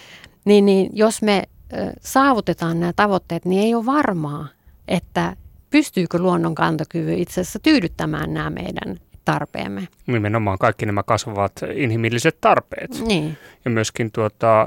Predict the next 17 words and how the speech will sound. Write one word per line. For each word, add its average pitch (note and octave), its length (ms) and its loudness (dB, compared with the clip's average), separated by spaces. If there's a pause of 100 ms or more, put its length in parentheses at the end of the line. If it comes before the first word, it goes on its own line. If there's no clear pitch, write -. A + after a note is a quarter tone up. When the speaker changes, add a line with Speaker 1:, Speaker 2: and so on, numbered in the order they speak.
(120)
Speaker 2:
seitsemän A#2+ 720 2
miljardin, A2+ 760 2
tä-, C3 180 4
tätä C3 220 2
nykyään A2+ 320 2
jo B2+ 80 4
yli C#3+ 140 4
seitsemän G2+ 380 0
miljardin F#2+ 500 -2 (420)
populaation. - 720 0 (720)
Speaker 1:
Juuri, G#3+ 380 4
ja G3 120 0
tämähän G#3 380 2
on F#3 120 2
yksi G#3+ 220 0
asia, G#3 440 0
että, E3+ 360 -2